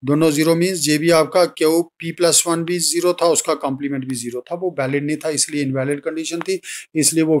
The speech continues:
फ्लिप फ्लॉप फेल हो गया था, हमें जेके फ्लिप फ्लॉप तभी हमें बनाना पड़ा आरएस फ्लिप फ्लॉप को मॉडिफाई करके। तो जहाँ अगर आप देखोगे तो फिर आपका अगर इनवैलिड कंडीशन नहीं है तो फिर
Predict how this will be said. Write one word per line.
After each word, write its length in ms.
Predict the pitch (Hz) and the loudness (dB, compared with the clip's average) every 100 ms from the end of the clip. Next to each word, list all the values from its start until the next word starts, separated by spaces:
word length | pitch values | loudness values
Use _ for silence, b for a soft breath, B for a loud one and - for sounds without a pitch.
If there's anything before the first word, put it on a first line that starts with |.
| 139 | 0
फ्लिप 140 | 139 | -4
फ्लॉप 200 | 147 135 | 0 0
फेल 220 | - 160 | 0 2
हो 100 | 180 | 4
गया 120 | 180 180 | 4 2
था, 200 | 196 180 | 2 0
हमें 200 | 151 135 | 0 -2
जेके 300 | 123 123 135 | -2 -2 -4
फ्लिप 200 | 139 127 | -6 -6
फ्लॉप 200 | 151 143 | -4 -4
तभी 180 | 131 131 | -6 -6
हमें 200 | 127 156 | -4 -6
बनाना 280 | 127 120 123 | -6 -6 -6
पड़ा 200 | 123 135 | -4 -4
आरएस 420 | 156 127 123 117 | -4 -6 -6 -6
फ्लिप 160 | - 120 | -8 -10
फ्लॉप 220 | - 123 117 | -8 -8 -8
को 80 | |
मॉडिफाई 380 | 165 110 113 - | -10 -10 -14 -18
करके। 340 | 110 110 _ - _ B B B B B B B B _ _ _ _ - | -20 -20 _ -20 _ B B B B B B B B _ _ _ _ -2
तो 80 | 214 | 0
जहाँ 280 | 160 143 196 | 4 4 4
अगर 120 | 190 | 6
आप 140 | 185 175 | 4 4
देखोगे 420 | 170 165 175 190 | 4 2 4 4
तो 140 | 196 | 2
फिर 180 | 196 - | 0 2
आपका 320 | 190 170 - | 4 4 4
अगर 240 | 175 165 175 | 4 4 2
इनवैलिड 500 | - 160 160 160 160 | -2 0 2 2 0
कंडीशन 420 | 170 165 160 170 | -2 -2 -2 -2
नहीं 160 | 170 170 | 0 0
है 80 | |
तो 120 | 170 185 | 0 -2
फिर 220 | - 170 | -6 -10